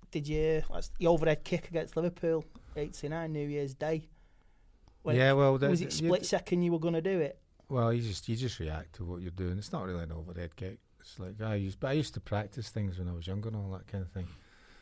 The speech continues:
Speaker 2: Not as much as there was a German player, uh, Fischer, who was brilliant at overhead kicks. Uh, but he actually used to take, have a mattress on the training pitch, and he would actually use that to land on.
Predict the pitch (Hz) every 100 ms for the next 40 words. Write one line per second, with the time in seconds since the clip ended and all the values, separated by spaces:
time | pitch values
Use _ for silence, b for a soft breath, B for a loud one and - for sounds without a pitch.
0 | b - 117 98 90 95 104 92 95 90
1 | 98 107 110 113 101 98 92 90 87 85
2 | 82 - - - - 98 92 104 92 90
3 | 87 92 101 98 98 98 92 95 - 101
4 | - - - b b b b b - 95
5 | 98 101 104 98 90 92 90 90 - 87
6 | - - - 92 92 92 90 92 107 -
7 | - 98 87 101 104 107 117 92 - 92
8 | 87 98 98 - 92 90 92 90 92 92
9 | 107 117 107